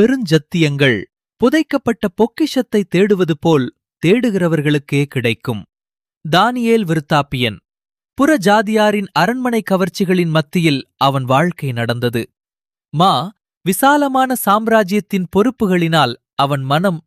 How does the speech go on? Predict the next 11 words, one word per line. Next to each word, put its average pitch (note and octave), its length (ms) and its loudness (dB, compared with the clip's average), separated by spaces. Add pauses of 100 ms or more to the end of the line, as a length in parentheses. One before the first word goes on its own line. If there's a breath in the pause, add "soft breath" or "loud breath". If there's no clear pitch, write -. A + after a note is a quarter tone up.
பாரமடைந்திருந்தது. B2 1080 -2 (720)
என்றாலும், G#3+ 600 0 (220)
தன் A3+ 160 0
ஆத்துமாவை B3+ 760 0
தேவனுக்கு B3 540 0
முன்பாக G3 440 -2
தாழ்த்தி, E3 640 -2 (280)
உன்னதமானவருடைய A#3+ 1000 0
திட்டங்களை G#3 640 -2
அறிய E3 560 0
வழி D3 360 -2